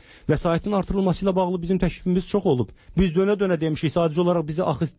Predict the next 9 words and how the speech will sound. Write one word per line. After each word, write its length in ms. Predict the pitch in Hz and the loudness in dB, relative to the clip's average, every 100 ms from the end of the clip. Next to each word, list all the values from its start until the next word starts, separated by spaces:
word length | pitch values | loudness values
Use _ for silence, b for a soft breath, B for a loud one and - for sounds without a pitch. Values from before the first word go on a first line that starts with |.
| - | -2
seçkidən 400 | 170 - 175 190 | -2 0 0 2
seçkidə 380 | 190 - - 247 | 0 -2 -2 -2
bizim 240 | 170 143 117 | 2 2 2
televiziyaya 460 | 135 131 131 131 | 2 0 0 0
çıxmaq 280 | - 147 120 | 0 -2 0
imkanımız 460 | 110 123 104 107 98 | 0 0 0 0 0
var. 180 | 90 B B B - | -2 B B B -4
Axırıncı 500 | 147 170 196 165 220 | 0 2 2 2 0
dəfə 400 | 180 123 110 | 0 0 -4